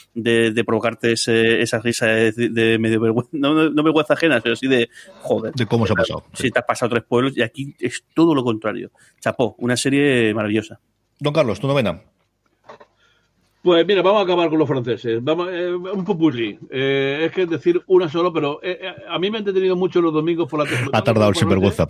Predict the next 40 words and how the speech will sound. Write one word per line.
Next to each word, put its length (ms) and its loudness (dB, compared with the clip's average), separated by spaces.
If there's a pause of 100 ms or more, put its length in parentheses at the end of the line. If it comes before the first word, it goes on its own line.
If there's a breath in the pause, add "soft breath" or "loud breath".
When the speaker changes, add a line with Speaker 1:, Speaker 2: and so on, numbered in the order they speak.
(100)
Speaker 2:
ha 60 2
tardado, 300 2
ha 40 0
tardado. 200 0
Speaker 3:
Los 80 0
domingos 160 0
Speaker 1:
Ya 80 6
Speaker 3:
por 80 0
la 60 4
Speaker 1:
empieza 60 4
el 60 2
Speaker 3:
noche. 100 4
Speaker 1:
trampas, 300 0
ya 160 0
empieza. 220 0
Speaker 3:
Bueno, 120 -2
ese, 160 -4
ese 140 -4
conjunto 460 0
de 140 2
Candice 520 -2
Lenoir, 1000 -2
Cassandre, 1000 -2 (260 loud breath)
Alice 420 4
Nevers, 680 2
¿no? 300 -2 (280 soft breath)
Que, 340 -2
eh, 40 -4
no 300 -6
sé 160 -2
qué, 100 -4
por 200 -6
qué, 320 -2
eh, 100 -8
se 60 -8
han 80 -6
metido 160 -2
en 60 -2
un 40 -4
paquete, 440 -4